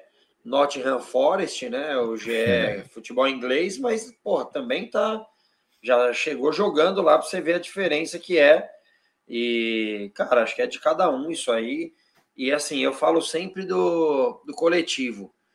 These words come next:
Speaker 1: É... e eu tenho certeza que esses moleques, além da, da idade de oscilação, você, se é difícil pra, pra quem já joga há muito tempo, tantas mudanças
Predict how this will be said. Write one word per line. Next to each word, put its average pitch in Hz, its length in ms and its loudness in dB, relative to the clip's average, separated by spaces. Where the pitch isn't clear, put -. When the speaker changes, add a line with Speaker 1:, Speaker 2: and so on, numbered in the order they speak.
Speaker 1:
É... 107 1120 -4
e 135 80 -4
eu 131 100 0
tenho 147 160 -4
certeza 170 540 -2
que 165 100 -8
esses 156 320 -8
moleques, 135 480 -2
além 131 380 -2
da, 151 340 4
da 131 140 0
idade 120 500 -2
de 127 80 -4
oscilação, 123 840 -4
você, 135 1080 0
se - 220 -4
é 180 80 8
difícil 185 420 -6
pra, 147 440 2
pra 135 180 -2
quem 156 220 -10
já 151 140 -4
joga 151 260 -2
há 147 40 -2
muito 170 280 -8
tempo, 117 500 -6
tantas 147 300 -8
mudanças 147 680 -6